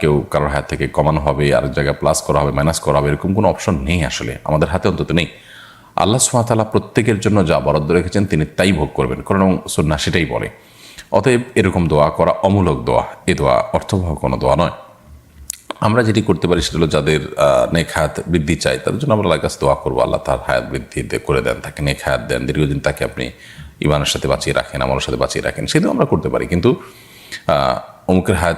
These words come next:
থেকে, আমার নিজের হায়াত থেকে আপনি কমায় তাকে বাড়ায় দেন, এটার কোনো প্রয়োজন নেই, কারণ আল্লাহর কাছে তো অভাব পড়েনি যে আমারটা কমায় তাকে বাড়ায় দিতে হবে। রবির ইসলাম, আপনি লিখেছেন, আমি পাঁচ ওয়াক্ত নামাজ পড়ি, মাঝে মাঝে তাহাজ্জুদের নামাজও পড়ি, প্রতিদিন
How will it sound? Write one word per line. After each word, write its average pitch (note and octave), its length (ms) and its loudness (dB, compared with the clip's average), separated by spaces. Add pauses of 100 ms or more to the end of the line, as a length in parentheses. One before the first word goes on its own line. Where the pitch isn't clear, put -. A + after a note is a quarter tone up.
থেকে, D#2 280 0
আমার D#2 160 2
নিজের D#2+ 220 0
হায়াত D#2 220 -4
থেকে D2+ 180 -2
আপনি D2 160 -4
কমায় C#2+ 300 0
তাকে C#2 380 -2 (100)
বাড়ায় C#2 260 0
দেন, C2+ 160 -2 (160)
এটার A2 200 -2
কোনো G2+ 160 2
প্রয়োজন D2+ 320 0
নেই, C2+ 120 -2
কারণ C2 180 -2
আল্লাহর C#2+ 300 0
কাছে D#2+ 260 -6
তো - 240 2
অভাব D#2+ 280 2
পড়েনি D#2+ 220 2
যে C#2+ 120 -2
আমারটা B1+ 260 -2
কমায় D2 300 0
তাকে F#2 200 -4
বাড়ায় - 240 -2
দিতে - 180 -8
হবে। - 180 -2 (1500)
রবির F#2+ 220 6
ইসলাম, B2+ 280 2
আপনি G#2+ 160 2
লিখেছেন, E2+ 500 2
আমি D#2+ 200 0
পাঁচ F#2+ 140 2
ওয়াক্ত - 260 -6
নামাজ D2 400 0
পড়ি, D#2+ 300 2
মাঝে E2 320 2
মাঝে G2+ 240 2
তাহাজ্জুদের E2+ 380 0
নামাজও D2+ 480 0
পড়ি, A#1 180 -2 (100)
প্রতিদিন G#2 460 2